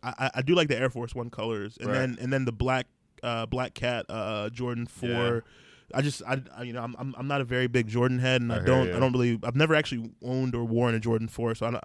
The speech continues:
Speaker 1: it's not really a shoe that appeals to me. That Moab is hideous, personally, in my opinion, man.
Speaker 2: Yeah,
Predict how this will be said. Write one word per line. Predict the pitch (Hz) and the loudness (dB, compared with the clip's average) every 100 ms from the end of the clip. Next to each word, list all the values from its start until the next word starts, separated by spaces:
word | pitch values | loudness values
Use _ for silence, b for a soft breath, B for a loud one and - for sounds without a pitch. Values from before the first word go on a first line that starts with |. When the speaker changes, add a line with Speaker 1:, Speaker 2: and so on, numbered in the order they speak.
| - | -10
Speaker 1:
it's | - | -6
not | 135 | -4
really | 123 117 | -4 -6
a | |
shoe | - 127 | -6 -6
that | 117 | -6
appeals | - 127 120 | -4 -4 -2
to | 147 | -2
me. | 147 143 B - | -2 -4 B -2
That | 156 | 2
Moab | 135 143 143 120 | 6 6 4 0
is | 120 | -4
hideous, | 131 135 139 - | -6 -4 -4 -6
personally, | - 135 - 139 | -8 -8 -6 -6
in | 131 | -4
my | 131 | -6
opinion, | 131 139 139 139 | -4 -4 -4 -6
man. | 143 | -4
Speaker 2:
Yeah, | 95 | -2